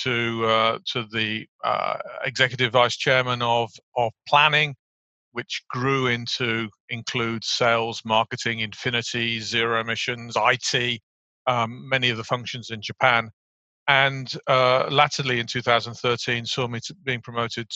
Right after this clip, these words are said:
to, uh, chief operating officer, um, of, of the group, of course, reporting directly to Mister Ghosn. Um, it became obvious, uh, that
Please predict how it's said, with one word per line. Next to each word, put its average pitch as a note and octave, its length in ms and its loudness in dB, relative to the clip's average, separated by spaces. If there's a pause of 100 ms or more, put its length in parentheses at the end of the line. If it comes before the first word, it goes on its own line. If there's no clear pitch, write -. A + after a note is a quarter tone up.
to, A#2 380 -4 (140)
uh, B2 280 0
chief - 260 -6
operating A#2 480 -2
officer, A#2 440 -6 (600)
um, A#2 240 -2
of, A#2 260 0
of A#2 160 -2
the B2 80 -8
group, A#2+ 280 -4
of A#2 80 -10
course, - 320 -6
reporting A#2 480 -8
directly A2+ 420 -2
to - 120 -18
Mister A#2 260 -10
Ghosn. B2 320 2 (920)
Um, G3 300 6
it E3 120 4
became E3+ 380 6
obvious, C#3+ 640 2 (100)
uh, B2 560 6 (1000)
that C3 240 0